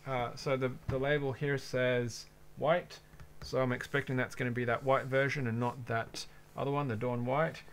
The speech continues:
So on the back, uh, it says it is Mists Green Switch White. So that's interesting that they say it's Mist Green, which I guess is the, the A S green switches.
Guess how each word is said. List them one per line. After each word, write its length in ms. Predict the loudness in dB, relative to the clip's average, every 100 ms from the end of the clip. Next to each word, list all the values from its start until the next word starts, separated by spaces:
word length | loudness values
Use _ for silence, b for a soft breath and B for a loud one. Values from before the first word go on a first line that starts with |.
| B B B -8
So 240 | 0 2
on 80 | 2
the 80 | 2
back, 480 | 4 4 4 -2 -14 -10 -2
uh, 120 | -2 -2
it 140 | -8
says 520 | 0 4 4 2 -6 -4
it 120 | -2
is 340 | 0 -2 -2
Mists 420 | 0 2 0 -8 -6
Green 560 | 0 2 2 0 -2 -6 B B -12
Switch 580 | -6 0 0 0 -4 -6 -16 -14 -4 2
White. 480 | 6 4 2 -10 -14 -16 -20 B B B B -18 -16
So 680 | -6 -2 0 2 2 0 0
that's 380 | -2 -2 -4 -4
interesting 480 | -2 -2 -2 -2 0
that 200 | 0 -2
they 160 | -4 -4
say 220 | 0 0
it's 180 | -2 -4
Mist 280 | -4 -4 -4
Green, 460 | 0 2 2 2
which 340 | 0 -2 -4 -6 -6
I 80 | 0
guess 260 | 0 0
is 100 | -4
the, 300 | 0 0 0
the 140 | -4 -2
A 200 | 2 4
S 340 | 4 0 -10 -14 B B B -14
green 500 | -4 0 0 0 -2
switches. 760 | -4 -4 -4 -4 -4 -6 -8